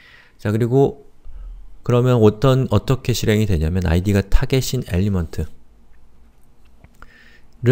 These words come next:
리무브 하는 거예요. 자, 그럼 어떤 결과가 생기냐면 여기 있는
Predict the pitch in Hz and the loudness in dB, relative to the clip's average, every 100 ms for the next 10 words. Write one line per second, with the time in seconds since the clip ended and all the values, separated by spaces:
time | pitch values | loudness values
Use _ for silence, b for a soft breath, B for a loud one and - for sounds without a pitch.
0 | 143 - - - 104 107 143 127 - 85 | 4 4 -8 -8 2 4 4 0 -2 -4
1 | 98 92 78 85 101 - - - 95 92 | -4 -6 -8 -12 -16 -20 -20 -8 -4 0
2 | 107 95 - 120 110 104 101 95 98 92 | 0 0 0 -2 0 0 -2 -4 -4 -4
3 | 90 85 120 143 B B B - 92 101 | -4 -4 -6 -8 B B B -4 0 0
4 | 101 95 | 0 -2